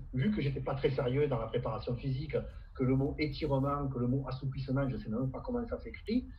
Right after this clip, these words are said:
et que j'étais beaucoup plus fort au troisième, voire quatrième mi-temps qu'au de première, donc j'ai esquinté mon corps. Et mon corps, rapidement, il m'a dit, euh, en gros, à un moment donné, j'ai pris un warning, il m'a dit, «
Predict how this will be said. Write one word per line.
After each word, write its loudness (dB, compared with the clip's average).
et -4
que -2
j'étais -2
beaucoup -2
plus -4
fort 2
au 2
troisième, 2
voire -2
quatrième 0
mi-temps 2
qu'au -6
de -6
première, -2
donc 2
j'ai 4
esquinté 2
mon 2
corps. -4
Et -10
mon 0
corps, 0
rapidement, 2
il 0
m'a 4
dit, 0
euh, 2
en -4
gros, 4
à 0
un 0
moment 2
donné, 4
j'ai -2
pris -2
un 2
warning, 2
il 2
m'a -2
dit, « -2